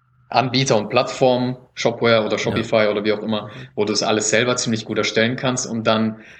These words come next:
Speaker 1: hast du zwar eine Zielgruppe, die du adressieren möchtest, aber du erstellst den Shop doch, weil du ihn selber erstellst, auch in einer gewissen Art und Weise für dich selber, also dass er dir gefällt.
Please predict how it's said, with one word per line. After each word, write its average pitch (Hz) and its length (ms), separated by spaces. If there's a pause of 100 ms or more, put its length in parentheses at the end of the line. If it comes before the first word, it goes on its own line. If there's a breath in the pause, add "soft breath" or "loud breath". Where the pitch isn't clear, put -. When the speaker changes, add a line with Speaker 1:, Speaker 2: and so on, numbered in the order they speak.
(240 loud breath)
Speaker 1:
hast - 200
du 147 40
zwar 120 320
eine 107 120
Zielgruppe, 185 680
die 113 240
du 101 420
adressieren 117 720
möchtest, 160 500
aber 117 160
du 113 100
erstellst 127 500
den 117 120
Shop - 480
doch, 127 320
weil 113 200
du 113 120
ihn 104 160
selber 120 400
erstellst, 127 640
auch 123 220
in - 80
einer 113 140
gewissen 113 280
Art 110 180
und 113 80
Weise 104 200
für - 140
dich 104 120
selber, 120 360
also 101 180
dass 107 180
er 98 80
dir 123 180
gefällt. 98 520